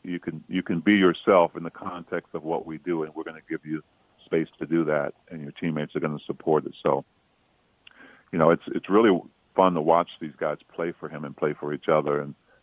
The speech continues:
guys like Joe Ingles, who's been around, um, this team a while, is,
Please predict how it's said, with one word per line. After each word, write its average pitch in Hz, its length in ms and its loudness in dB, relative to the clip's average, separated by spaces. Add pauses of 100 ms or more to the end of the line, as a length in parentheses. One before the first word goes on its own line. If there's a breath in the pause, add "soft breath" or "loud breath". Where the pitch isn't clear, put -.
guys 78 200 2
like 76 180 0
Joe 78 220 2
Ingles, 73 280 -4
who's 73 140 -8
been 76 180 -4
around, 73 440 -4 (720)
um, 73 380 -6
this - 120 0 (120)
team 78 200 0
a 73 60 2
while, 76 500 4
is, 71 120 -12